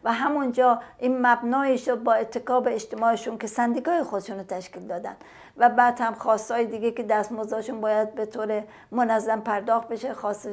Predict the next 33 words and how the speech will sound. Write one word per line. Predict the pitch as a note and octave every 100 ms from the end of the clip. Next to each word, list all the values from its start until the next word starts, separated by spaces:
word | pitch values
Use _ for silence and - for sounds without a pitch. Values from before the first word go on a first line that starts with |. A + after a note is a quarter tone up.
| A#3
اینکه | A#3 G#3 G#3+ G#3+ G#3+ - -
باید | - A3+ A3+
دست | A3 G#3+
حراست | G#3+ G3+ G3+ A3 A3
کوتاه | A3+ A#3+ A#3+ A#3+
بشه، | A#3 A3 A3+ A3+ A3 -
خواست | - G#3 G#3
اینکه | G#3+ G#3+ G#3 G#3+ G#3+ - - - G#3
دستمزدشون | A#3 A3 B3+ A3+ A3 A3+
افزایش | G3+ G#3+ A3 A#3+
پیدا | A#3+ A#3+ A#3+
کنه | A#3+ A#3+ C#4 - - - A#3+
و | C#4 - A#3+ C4 B3+
این | D4+ E4+
کارگران | D#4+ C#4 B3 B3+ C4+ C4
کاری | - B3 D4+ F4+ E4+
کردن | A#3+ A#3+ G#3+ G#3+ A3+ A#3+ - - - -
که | B3 A#3+ A#3+
نیشکر | B3+ B3 C4 D4+
هفت‌تپه | D4+ C4+ B3+ A#3
یکی | C#4 C4+ C4+
از | B3
اون | C4+
مرا-، | B3+ A#3+ A#3 A3+ A3 A3 A3 C#4
مراکزی | A#3 A#3 A#3+ A#3 D4+ C4+ B3
است | A3 A3
که | A#3+ G#3+ - -
همواره | B3+ B3 A#3+ A#3+ A#3+ C4+ C#4 - -
تونسته | - B3+ B3 - C4
تحمیل | B3+ A#3+ B3+ E4 C#4
کنه | C4+ B3+ A#3
که | A#3+
دستمزدش | A3 G#3+ A#3 B3 A#3 A3+